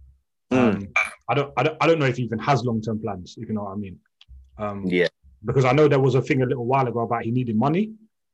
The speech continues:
Speaker 2: Um,
Speaker 1: Mm.
Speaker 2: so, you know, maybe this was that. Maybe he's just doing it to get financially sorted, and
Speaker 1: Mm.
Speaker 2: then he'll be gone again. Um, but I think it's what you said. If, if he's gonna, at this stage,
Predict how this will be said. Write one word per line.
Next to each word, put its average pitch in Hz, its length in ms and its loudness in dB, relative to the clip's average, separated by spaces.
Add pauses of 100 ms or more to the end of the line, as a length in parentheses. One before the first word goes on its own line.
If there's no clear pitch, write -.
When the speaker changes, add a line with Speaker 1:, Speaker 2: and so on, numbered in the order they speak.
(300)
Speaker 2:
Um, 101 380 -8
Speaker 1:
Mm. 147 320 2 (340)
Speaker 2:
so, 110 380 -4 (320)
you 101 80 -10
know, 104 280 -6
maybe 135 340 2
this 139 220 0
was 120 180 -6
that. 127 180 0 (320)
Maybe 135 280 2
he's 131 180 0
just 127 220 -4
doing 139 260 0
it 123 180 -6 (220)
to 110 300 -2 (400)
get - 240 -6
financially 127 720 -2
sorted, 131 560 -4 (1500)
and 113 100 -2
Speaker 1:
Mm. 120 40 2
Speaker 2:
then 117 160 2
he'll 120 160 -6
be 107 140 -6
gone 123 220 -2
again. 107 360 -8 (520)
Um, 104 420 -8 (800)
but 127 60 -4
I 127 60 -2
think 214 160 2
it's - 100 -4
what 139 100 0
you 123 60 -8
said. 127 200 -4
If, 175 160 2 (160)
if 226 140 0
he's 214 180 2
gonna, 190 300 6
at - 120 -2
this 170 160 0
stage, 196 480 0